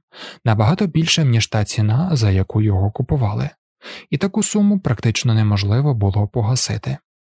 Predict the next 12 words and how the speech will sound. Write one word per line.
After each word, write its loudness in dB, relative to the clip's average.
Від 2
попередніх 0
хазяїнів 2
він 2
завжди 0
вимагав, 0
щоби 0
платню 0
видавали 2
йому 2
на 0
руки. -4